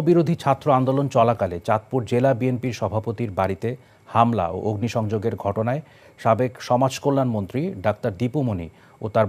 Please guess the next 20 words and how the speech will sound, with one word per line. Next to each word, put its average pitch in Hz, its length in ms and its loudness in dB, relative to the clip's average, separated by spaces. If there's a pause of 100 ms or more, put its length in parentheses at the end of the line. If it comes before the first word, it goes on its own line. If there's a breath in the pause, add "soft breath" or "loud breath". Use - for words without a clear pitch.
বড় 123 140 6 (100)
ভাই 95 140 0 (120)
ডাক্তার 101 260 -2 (100)
জে 120 100 0 (160)
আর 127 60 2 (100)
ওয়াদুদ 107 340 0 (140)
টিপুকে 120 380 -4 (440 soft breath)
হুকুমের 156 380 2 (120)
আসামি 139 360 0
করে 135 120 0 (100)
আওয়ামী 117 240 2
লীগের 113 240 -2
পাঁচশো 107 240 -2 (140)
দশ 107 120 2 (100)
জন 139 180 -2
নেতাকর্মীর 110 540 -2
নামে 95 180 -4 (460 soft breath)
মামলা 95 300 2
করা 92 180 -2
হয়েছে। 95 280 -4